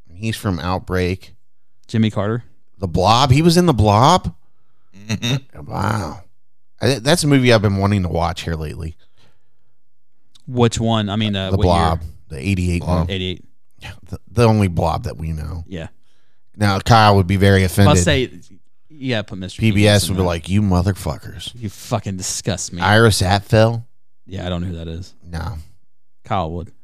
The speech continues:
Speaker 1: Yeah. <laughs>
Speaker 3: Jimmy Carter. Him and his wife's been married for fucking seventy-five years.
Speaker 1: Yeah, that is.
Speaker 2: Jesus.
Speaker 1: Jimmy Carter just had a birthday the other day, too.
Speaker 2: Ninety-eight.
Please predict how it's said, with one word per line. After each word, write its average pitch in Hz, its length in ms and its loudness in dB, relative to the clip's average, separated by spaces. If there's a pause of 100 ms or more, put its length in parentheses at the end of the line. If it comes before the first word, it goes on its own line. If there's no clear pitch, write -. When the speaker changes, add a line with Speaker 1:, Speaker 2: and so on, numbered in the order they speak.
(2000)
Speaker 1:
Yeah. 87 460 -6 (180)
<laughs> 95 220 0 (340)
Speaker 3:
Jimmy 139 360 2
Carter. 123 540 0
Him 135 120 0
and 139 80 0
his 117 120 -4
wife's 131 280 -4
been 107 240 -4
married 139 340 -2
for 92 140 -16
fucking 117 420 -14
seventy-five 113 760 -6
years. 107 420 -8
Speaker 1:
Yeah, 98 280 4
that 98 140 4
is. 104 300 2
Speaker 2:
Jesus. - 160 -14
Speaker 1:
Jimmy 131 260 4
Carter 131 300 4
just 101 160 -2
had 98 140 6
a 92 40 4
birthday 92 400 2
the 85 140 0
other 85 140 0
day, 82 180 -2
too. 104 320 0 (120)
Speaker 2:
Ninety-eight. 110 540 -4